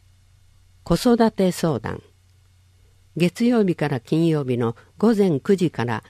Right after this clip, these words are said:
午後五時までは、和歌山県立医科大学小児生育医療支援室で、また、毎週木曜日午後二時から四時までは、公立長病院で行います。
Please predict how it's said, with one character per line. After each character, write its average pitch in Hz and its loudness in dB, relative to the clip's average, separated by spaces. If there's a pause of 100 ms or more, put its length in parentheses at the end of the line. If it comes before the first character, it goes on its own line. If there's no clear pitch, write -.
(180)
午 202 4
後 160 2
五 202 2
時 185 2
ま 139 2
で 110 -4
は、 107 -8 (240)
和 160 -2
歌 233 0
山 180 2
県 165 0
立 156 -2
医 131 -2
科 165 -2
大 151 0
学 110 -6 (220)
小 240 2
児 143 4
生 175 0
育 143 -4
医 147 -2
療 180 2
支 - -2
援 135 0
室 - -10
で、 - -14 (1080)
ま 151 -4
た、 135 -4 (260)
毎 220 2
週 226 4
木 185 0
曜 160 2
日 107 -6 (360)
午 208 4
後 185 0
二 208 4
時 196 0
か 131 -4
ら 107 -6
四 196 0
時 165 0
ま 131 2
で 113 -4
は、 110 -8 (500)
公 233 4
立 220 2
長 185 2
病 196 4
院 117 2
で 98 -6
行 113 -6
い 110 -6
ま 104 -10
す。 - -20